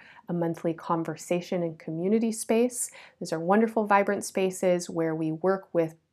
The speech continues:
current astrology and our own charts. You can also follow me on Instagram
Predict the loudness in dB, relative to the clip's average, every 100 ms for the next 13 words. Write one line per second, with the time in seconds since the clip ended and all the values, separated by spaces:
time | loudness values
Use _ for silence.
0 | -18 -4 6 6 6 0 -2 0 0 0
1 | -2 -4 -4 -6 -6 -6 -2 -2 -2 -4
2 | -2 -2 -2 -8 -12 -12 -18 -20 -16 -10
3 | -6 -6 -4 -2 4 4 6 2 0 -2
4 | -4 -6 -4 -4 -4